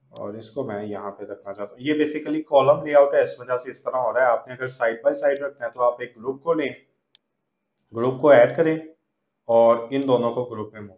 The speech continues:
कर दें। ओके, ये और group की layout को पकड़ के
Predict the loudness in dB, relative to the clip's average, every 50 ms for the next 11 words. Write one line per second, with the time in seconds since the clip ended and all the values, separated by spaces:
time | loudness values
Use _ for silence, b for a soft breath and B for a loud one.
0 | _ _ -20 -20 -20 -20 _ _ _ _ _ _ _ _ _ _ _ _ _ _
1 | _ _ _ _ _ _ _ _ _ _ _ _ _ _ _ _ _ _ _ _
2 | _ _ _ _ _ _ _ -20 _ _ _ _ _ _ _ _ _ _ _ _
3 | _ _ _ _ _ _ _ _ _ _ _ _ _ _ _ _ _ _ _ _
4 | _ _ _ _ _ _ _ _ _ -12 -8 -6 -6 -6 -6 -8 -12 -16 _ _
5 | _ _ _ _ -10 -4 0 0 0 0 0 -4 -8 -14 -10 _ 0 0 0 0
6 | -2 -6 -2 0 0 0 0 -2 -6 -8 -6 -4 -2 0 2 2 0 -2 -4 -10
7 | -12 -10 -10 -10 -10 -12 -14 -12 -10 -10 -10